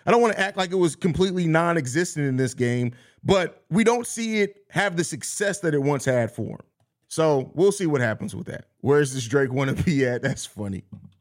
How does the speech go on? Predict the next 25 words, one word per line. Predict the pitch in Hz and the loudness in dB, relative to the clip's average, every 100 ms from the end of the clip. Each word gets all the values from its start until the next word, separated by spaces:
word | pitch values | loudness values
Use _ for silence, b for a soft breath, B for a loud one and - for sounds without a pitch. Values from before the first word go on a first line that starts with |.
| _ _ _ _ _ _ _ _ _ _ | _ _ _ _ _ _ _ _ _ _
Hold | 123 123 | -4 -4
on, | 107 190 - | -4 -6 -10
'cause | - 117 | -8 -6
you, | 143 147 | -6 -6
you, | 160 190 | -6 -6
you, | 165 190 143 | -6 -6 -6
you | 185 | -2
know | 160 139 | 0 0
I'm | 123 | 0
an | 113 | -2
asshole, | 120 117 - 104 | -2 -2 -4 -4
right? | 98 104 107 - _ | -4 -4 -4 -8 _
First | - 175 147 | 0 0 0
of | 135 | 0
all, | 127 120 | 2 0
the | 117 135 | -2 -2
dude's | 131 208 233 151 | 2 2 2 -2
beard | 117 165 180 156 | 2 4 4 4
looks | 139 117 | 2 0
fried. | - 143 151 127 98 - | -2 2 2 2 -4 -4
Like, | 117 110 | -4 -2
he, | 175 | -2
like, | 147 143 | 0 0
he | 196 196 | 0 0
literally | 170 185 160 139 120 | 2 2 2 0 -4